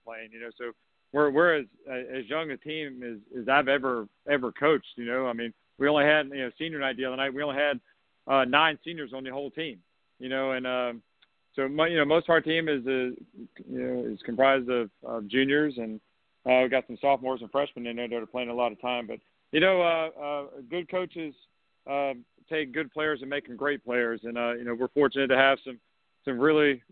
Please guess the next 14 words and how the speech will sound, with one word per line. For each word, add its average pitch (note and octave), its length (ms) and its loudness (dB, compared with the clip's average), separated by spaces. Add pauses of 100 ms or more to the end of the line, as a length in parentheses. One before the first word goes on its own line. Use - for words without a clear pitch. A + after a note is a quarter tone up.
good D3+ 180 0
players D3 420 0
who, C#3 220 -8
who C3+ 160 -8
become C3 320 -10
great C3+ 260 -6
players, B2 400 -2 (320)
uh, B2 100 -4
in B2 120 -6
a A#2+ 60 -10
short C#3+ 240 -2
amount C3+ 180 -2
of A2+ 80 -6
time. C3 340 2